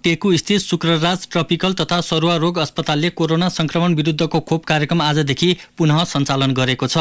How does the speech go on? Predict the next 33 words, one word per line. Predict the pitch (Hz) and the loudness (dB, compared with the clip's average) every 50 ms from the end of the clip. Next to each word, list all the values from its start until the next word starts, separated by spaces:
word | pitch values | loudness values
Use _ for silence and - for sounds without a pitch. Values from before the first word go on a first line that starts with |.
| 151 120 - - - - | 0 0 -4 -10 -12 -6
काठमाडौँ | - 143 135 - 147 147 156 165 | -4 -4 -2 0 0 0 2 2
महानगरपालिकाको | 151 143 143 147 147 151 151 147 139 151 143 139 143 - 147 139 - 165 | 2 2 2 2 0 0 0 -2 -2 -2 -2 -2 -2 -2 -2 -2 -2 -4
स्वास्थ्य | - - 160 143 - - 160 | -2 -2 -4 -4 -4 -4 -4
शाखा | - - 151 139 - 185 | -2 -2 -2 -2 -2 -2
तथा | 185 156 135 - 160 165 | -2 -2 -2 0 0 0
नेपाल | 151 147 143 - 165 165 | 0 0 0 0 -2 -2
रेड | 143 147 156 143 | 0 -2 -4 -2
क्रस | - 165 160 - | -2 -4 -4 -4
सोसाइटी | - 160 - - 147 147 139 180 | -4 -4 -2 -2 -2 -2 -2 -4
काठमाडौँ | 185 - 143 - - 165 165 170 | -4 -4 -4 -4 -2 -2 -2 -2
शाखाबाट | - - 151 - 160 147 139 127 120 165 170 170 - - - - - - | -2 -2 -4 -2 -2 -2 -2 -2 0 0 -2 -2 -2 -6 -20 -12 -6 -4
जनशक्ति | 151 160 170 160 - 170 - - 185 | -2 -2 -2 -2 -4 -6 -4 -2 0
व्यवस्थापन | 156 156 156 156 - - 156 156 165 160 | 0 0 0 0 -2 -2 -2 -2 0 0
भएपछि | 127 131 143 151 - 147 - 180 175 | 0 0 0 0 -2 -2 -2 -2 -2
अस्पतालमा | 151 151 - 165 147 - 143 139 139 160 175 170 - - - - | -2 -2 -4 -4 -4 -2 0 0 0 0 0 -2 -4 -10 -20 -12
खोप | - - 160 160 - | -6 -4 -4 -2 -2
कार्यक्रम | - 147 139 135 - 160 165 | -2 -2 -2 0 -2 -2 -2
सुरु | 156 - 147 131 135 120 | -2 0 0 0 0 0
भएको | 123 120 123 135 120 - 131 | 0 0 0 0 0 0 0
हो। | 123 147 165 151 117 - - - - | 2 2 2 2 0 -2 -8 -12 -6
यसअघि | 160 143 131 147 139 139 160 156 | -6 -4 -4 -2 -2 -2 -2 -2
खोप | - - 165 160 | -2 -4 -4 -2
कार्यक्रममा | - 156 147 143 - 147 147 156 151 | 0 0 0 0 0 0 0 0 0
सहभागी | - - 147 135 139 143 151 160 160 | 0 0 0 0 0 0 0 -2 -2
भएका | 139 135 139 143 156 147 | 0 -2 -2 -2 -2 -4
चिकित्सक | - - 143 - 156 - - 190 185 - - | -4 -6 -6 -6 -4 -4 -4 -4 -4 -4 -6
तथा | - 190 175 180 - - - - | -2 -2 -2 -2 -4 -8 -18 -12
स्वास्थ्य | - - 165 151 - 190 165 | -6 -4 -4 -4 -2 -4 -4
कर्मी | - 165 156 156 175 | -2 -2 -2 0 0
नै | 180 202 196 | 0 0 0
संक्रमित | - - 175 170 190 170 - 175 170 170 180 180 - | -2 -2 -2 -4 -4 -4 -2 0 2 2 0 0 0
भएपछि | 143 139 156 160 - 160 - 190 | 0 0 0 0 0 -2 0 0
अस्पतालले | 156 147 - - 160 - 143 135 143 175 175 | 0 -2 -2 -4 -4 -2 -2 0 0 0 -2